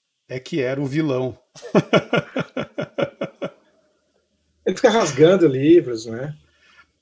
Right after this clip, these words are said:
Speaker 1: É,
Speaker 2: Na
Speaker 1: e,
Speaker 2: sala de
Speaker 1: e,
Speaker 2: aula.
Speaker 1: e botando os moleques pra se tornarem rebeldes, né? Contra a tradição, né? Contra aquele
Speaker 2: E eu acho que alguém
Speaker 1: conservadorismo.
Speaker 2: fala isso no, num episódio de Friends, né?
Speaker 1: É.
Speaker 2: Mas olha o drama central do, do, do filme.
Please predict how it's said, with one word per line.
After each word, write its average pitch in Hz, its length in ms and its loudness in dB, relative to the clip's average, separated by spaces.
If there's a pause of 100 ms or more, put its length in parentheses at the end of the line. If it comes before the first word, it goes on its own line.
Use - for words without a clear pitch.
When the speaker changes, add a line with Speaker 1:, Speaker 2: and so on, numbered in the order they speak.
(120)
Speaker 1:
É, 170 260 -2
Speaker 2:
Na 143 60 -2
Speaker 1:
e, 131 40 0
Speaker 2:
sala 139 240 0
de - 80 -4
Speaker 1:
e, 117 40 -2
Speaker 2:
aula. 123 320 -6 (380)
Speaker 1:
e 143 60 -10
botando 170 360 -2
os 160 100 -8
moleques 147 300 4
pra 151 120 -8
se - 100 -14
tornarem 147 320 0
rebeldes, 123 600 0
né? 120 140 -8
Contra 127 320 -10
a - 40 -12
tradição, 120 720 -6
né? 117 220 -10 (420)
Contra 117 480 -12 (600)
aquele 113 200 -12 (160)
Speaker 2:
E 156 60 2
eu 170 120 4
acho 190 140 0
que 226 60 0
alguém 196 200 0
Speaker 1:
conservadorismo. - 100 -6
Speaker 2:
fala 180 280 2
isso 165 280 0
no, 147 240 -6
num 147 160 -6
episódio 139 500 -6
de - 60 -16
Friends, 127 760 -12 (720)
né? 135 160 -2
Speaker 1:
É. 185 80 -2
Speaker 2:
Mas - 240 -10 (520)
olha 196 180 0
o - 20 6
drama 220 320 2
central 160 440 -2
do, 139 200 -6
do, 120 240 -12
do 120 140 -12
filme. 117 500 -18